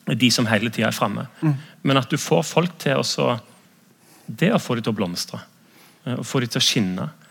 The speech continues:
Speaker 1: eh, og få de frem i lyset. Det kan være de som har vært der i fem, ti år, som aldri har vært fremme, men så ser du, ah,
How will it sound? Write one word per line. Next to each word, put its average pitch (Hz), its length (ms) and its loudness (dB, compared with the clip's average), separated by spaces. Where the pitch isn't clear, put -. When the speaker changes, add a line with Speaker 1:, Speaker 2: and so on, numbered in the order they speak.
Speaker 1:
eh, 120 340 -4
og 135 100 -6
få 127 360 2
de 117 100 2
frem 120 320 0
i 113 40 0
lyset. 113 340 -2
Det 139 120 0
kan 220 100 2
være 156 120 6
de 143 80 2
som 135 220 4
har 113 120 4
vært 113 220 0
der 107 80 2
i 104 60 2
fem, 110 340 2
ti 110 220 4
år, 113 180 0
som 113 160 0
aldri 110 320 0
har 117 80 0
vært 101 160 -4
fremme, 104 300 -2
men 170 100 2
så 143 220 -4
ser 127 160 -2
du, 117 120 -6
ah, 190 260 -2